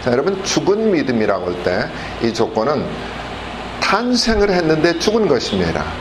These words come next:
사-, 탄생을 했는데, 탄생을 해서 살아있어야 되는데 살아있는 징조가 나타나지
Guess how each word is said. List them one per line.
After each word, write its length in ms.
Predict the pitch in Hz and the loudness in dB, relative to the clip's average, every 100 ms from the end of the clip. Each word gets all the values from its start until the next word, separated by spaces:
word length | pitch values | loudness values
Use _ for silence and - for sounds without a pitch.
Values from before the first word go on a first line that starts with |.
| - - - - - - - - | -10 -10 -10 -10 -10 -10 -10 -4
사-, 320 | - 175 170 | -2 -2 -2
탄생을 520 | - 190 196 185 170 | -4 -2 -2 -2 -2
했는데, 640 | 135 123 101 104 139 90 82 80 - - - - - - - - | -2 -2 -2 -2 -2 -4 -8 -10 -12 -12 -12 -12 -12 -12 -12 -6
탄생을 640 | - 180 214 208 220 214 190 | -4 -2 -2 -2 0 2 2
해서 300 | 165 175 190 | 0 -2 -2
살아있어야 760 | - - 214 220 202 185 147 | -2 0 0 0 0 0 2
되는데 580 | 120 113 110 127 139 92 - - - | 0 0 0 0 0 -2 -6 -10 -8
살아있는 840 | - - 208 220 220 196 185 180 - | -4 -2 -2 0 2 2 2 2 0
징조가 560 | 175 190 196 180 123 | 2 2 2 2 0
나타나지 600 | 110 110 - 120 113 107 | -2 -4 -4 -2 -2 -2